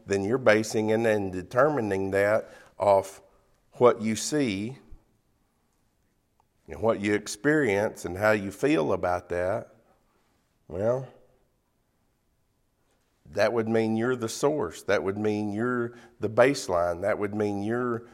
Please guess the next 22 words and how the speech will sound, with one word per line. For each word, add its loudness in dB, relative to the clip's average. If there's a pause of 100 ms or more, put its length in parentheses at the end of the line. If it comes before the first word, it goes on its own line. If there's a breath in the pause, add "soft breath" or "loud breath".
(120)
the -8
thing 2
to -8
be -2
judged 0
off 0
of. -6 (260 soft breath)
And -6
there's -4
not 6
anybody 2
in -2
here, -2
nobody 2
in -2
here -4
would -10
claim -2
to -6
know -2
absolutely -2
everything -4